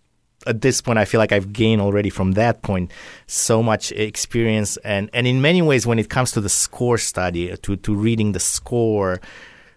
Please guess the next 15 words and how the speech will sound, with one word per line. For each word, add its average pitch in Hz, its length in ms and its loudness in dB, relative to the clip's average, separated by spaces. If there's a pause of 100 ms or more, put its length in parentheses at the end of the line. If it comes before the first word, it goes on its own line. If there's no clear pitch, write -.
uh, 87 280 -4
to - 140 -4
studying 113 340 2
more 110 260 4
and 107 100 4
more 104 220 2
repertoire, 110 460 0
it, 131 200 -4
it 143 100 4
is 185 120 4
a 175 60 4
little 160 160 4
bit 131 160 0
like 107 180 2
learning 110 560 2